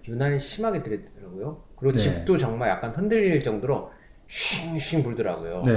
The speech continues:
Speaker 1: 예, 그래서 "아니, 이게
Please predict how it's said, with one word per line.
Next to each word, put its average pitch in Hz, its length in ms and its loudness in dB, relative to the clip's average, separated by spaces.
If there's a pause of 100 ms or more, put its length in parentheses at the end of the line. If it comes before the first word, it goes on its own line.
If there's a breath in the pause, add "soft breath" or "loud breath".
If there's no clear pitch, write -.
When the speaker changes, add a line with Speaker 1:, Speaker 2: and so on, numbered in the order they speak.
(300)
Speaker 1:
예, 104 40 -6
그래서 127 340 -4 (760 loud breath)
"아니, 139 580 -2 (400)
이게 135 540 -2